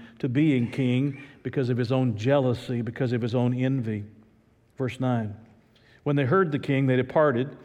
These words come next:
and behold, the star which they had seen in the east went before them till it came and stood over where the young child was.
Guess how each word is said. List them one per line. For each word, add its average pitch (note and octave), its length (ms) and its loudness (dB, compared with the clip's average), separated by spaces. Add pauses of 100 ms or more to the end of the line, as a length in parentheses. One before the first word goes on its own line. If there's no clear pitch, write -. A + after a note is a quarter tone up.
(180)
and A#2 80 -6
behold, C#3+ 360 4
the C3+ 80 -2
star E3 360 2
which D#3 200 0
they D3+ 120 0
had C3+ 120 0
seen E3+ 260 -2
in D3+ 80 0
the C#3 80 0
east B2+ 420 -2 (300)
went E3+ 240 0
before D#3 420 2
them B2 240 2
till B2+ 200 0
it B2 120 -4
came D3 400 -2
and B2 220 -6
stood C#3+ 460 -2
over C3+ 340 0
where A#2+ 160 0
the A2+ 120 -2
young A#2+ 260 -2
child A#2 340 -4
was. A2+ 340 -6